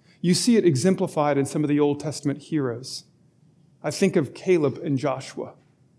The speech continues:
These men who, when they went as spies into the promised land, came back and said, "God has promised us this land, and we will go through whatever it takes to get there. He will be faithful, and we will keep going." There were ten others who didn't have that courage or that stomach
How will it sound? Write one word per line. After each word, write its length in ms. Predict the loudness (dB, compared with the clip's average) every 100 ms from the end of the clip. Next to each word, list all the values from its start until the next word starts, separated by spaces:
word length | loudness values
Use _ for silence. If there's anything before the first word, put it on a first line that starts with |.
| _ _ _ _ 2
These 300 | 4 4 4
men 320 | 2 2 0
who, 180 | 4 6
when 200 | 6 6
they 100 | 4
went 280 | 2 0 -2
as 200 | -6 -8
spies 500 | -4 2 4 2 2
into 160 | 0
the 80 | -2
promised 540 | -4 0 0 0 -4
land, 280 | -2 0 0
came 280 | -2 -2 0
back 240 | 0 -2
and 100 | -6
said, 260 | -2 -4 -2
"God 220 | 0 0
has 160 | -2 -8
promised 480 | -6 -2 -2 -2 -6
us 160 | -8
this 220 | -8 -6
land, 320 | -4 -2 -2 -6 -18 -10
and 160 | -4 0
we 120 | 2
will 100 | 0
go 220 | 2 0
through 180 | 0 -2
whatever 380 | 0 0 0 -2
it 100 | -2
takes 340 | -6 -6 -6 -12
to 100 | -8
get 240 | -8 -8
there. 180 | -10 -10
He 180 | -6 -2
will 160 | -2
be 120 | -4
faithful, 480 | -6 -6 -8 -6 -8
and 180 | -6 -4
we 140 | -2
will 160 | -2 -4
keep 240 | -6 -10
going." 280 | -8 -10 -10 -16 _ _ _ _ _ _ _ _ _ _
There 80 | -4
were 80 | -4
ten 260 | -2 0
others 300 | 2 2 0
who 80 | -2
didn't 300 | -4 -2 -2
have 260 | -4 -8 -4
that 180 | -6 -6
courage 460 | -6 -4 -4 -6
or 60 | -8
that 160 | -6
stomach 480 | -8 -6 -6 -6 -12